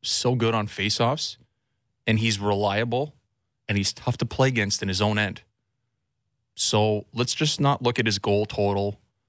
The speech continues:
He does a lot of great things on the ice. And he's been stuck this year 'cause his line mates haven't been great. He hasn't had a lot of chemistry going. He hasn't had the same group of players he's been playing with, same line.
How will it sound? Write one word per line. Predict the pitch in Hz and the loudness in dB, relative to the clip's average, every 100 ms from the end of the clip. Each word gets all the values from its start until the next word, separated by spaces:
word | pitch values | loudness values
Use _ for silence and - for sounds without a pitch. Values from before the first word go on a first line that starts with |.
| _ _ | _ _
He | _ 120 | _ 0
does | 107 101 | 2 2
a | |
lot | 90 90 98 104 | 0 0 2 2
of | 113 | 0
great | 98 98 104 104 | -2 0 0 0
things | - 104 98 101 101 - _ _ _ _ _ _ | -4 0 0 0 -2 -6 _ _ _ _ _ _
on | 98 95 95 | -2 0 2
the | 92 | 0
ice. | 78 113 - - - | -2 -2 -4 -6 -2
And | 120 | 2
he's | 156 131 | 2 2
been | 147 | 0
stuck | - 143 131 | 0 0 0
this | - 107 - | 0 0 2
year | 104 104 - _ _ _ _ - | 0 0 -6 _ _ _ _ -2
'cause | 113 | 2
his | 110 107 | 2 2
line | 107 120 120 | 0 0 0
mates | 113 104 - | -2 -2 -4
haven't | 123 117 110 | 0 0 0
been | 104 | -2
great. | 101 107 | 0 0
He | 95 | -2
hasn't | 98 123 123 117 | -2 0 0 0
had | 123 | 0
a | |
lot | 113 113 | 2 0
of | 107 | -2
chemistry | - 123 117 - 107 | -2 0 0 0 0
going. | 107 104 | 2 2
He | 104 | 0
hasn't | 107 113 | 0 0
had | 110 | -2
the | 101 | -2
same | - - 120 117 | -2 0 2 2
group | 107 104 110 | 0 -2 -2
of | 107 | -4
players | - 104 104 - | -2 0 0 -2
he's | 101 | -2
been | 98 | -2
playing | - 104 110 | 0 0 0
with, | 139 - _ _ _ _ _ | -2 -6 _ _ _ _ _
same | - - 107 110 | -2 2 4 2
line. | 107 107 139 | 2 0 0